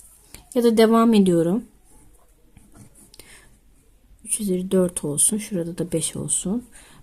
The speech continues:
Ben bunu nasıl yazardım arkadaşlar? Dört ile beşi ne yapardım? Orantılardım.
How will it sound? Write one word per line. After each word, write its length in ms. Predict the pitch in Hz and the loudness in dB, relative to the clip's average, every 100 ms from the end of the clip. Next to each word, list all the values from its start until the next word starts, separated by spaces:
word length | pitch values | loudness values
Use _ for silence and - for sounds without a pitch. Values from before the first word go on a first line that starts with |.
| - | 0
Ben 220 | 254 247 | 4 6
bunu 200 | 254 254 | 6 4
nasıl 240 | 226 214 | 2 2
yazardım 540 | 196 175 175 165 170 165 | 2 2 0 -2 -2 -4
arkadaşlar? 720 | 160 165 160 123 - 226 262 - - _ - | -4 -6 -6 -6 -6 -6 -8 -12 -20 _ 4
Dört 280 | 233 226 233 | 4 6 2
ile 200 | 208 208 | 2 4
beşi 240 | 208 233 | 2 2
ne 40 | |
yapardım? 640 | 220 202 - 165 175 262 302 - - | 2 0 -2 -4 -4 -4 -6 -8 -10
Orantılardım. 920 | 202 196 170 175 170 151 139 190 214 | -2 0 0 -4 -6 -6 -6 -4 -6